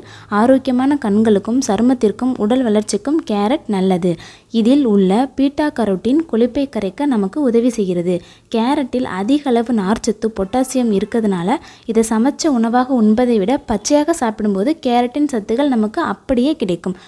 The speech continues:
தினமும் ஒரு கேரட் சாப்பிட்டு வந்தோம்னா தேவையற்ற கொழுப்பை அகற்றும். அது மட்டும் இல்லாமல் குடல் புண்களை தடுக்கும்.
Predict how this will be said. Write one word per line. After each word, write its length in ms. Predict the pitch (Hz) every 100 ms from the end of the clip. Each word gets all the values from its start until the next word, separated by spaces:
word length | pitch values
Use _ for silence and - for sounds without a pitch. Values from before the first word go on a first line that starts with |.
| - 220
தினமும் 380 | 254 311 339 294
ஒரு 180 | 226 220
கேரட் 380 | 220 226 220 220
சாப்பிட்டு 360 | 208 220 233
வந்தோம்னா 340 | 185 170 170 311 - - -
தேவையற்ற 500 | 269 294 311 311 311
கொழுப்பை 380 | 262 220 277 294
அகற்றும். 500 | 190 202 196 202 185
அது 220 | 214 294
மட்டும் 320 | 311 302 339
இல்லாமல் 480 | 226 214 196 247 311
குடல் 300 | 269 294 320
புண்களை 420 | 254 220 214 277
தடுக்கும். 460 | 233 185 190 185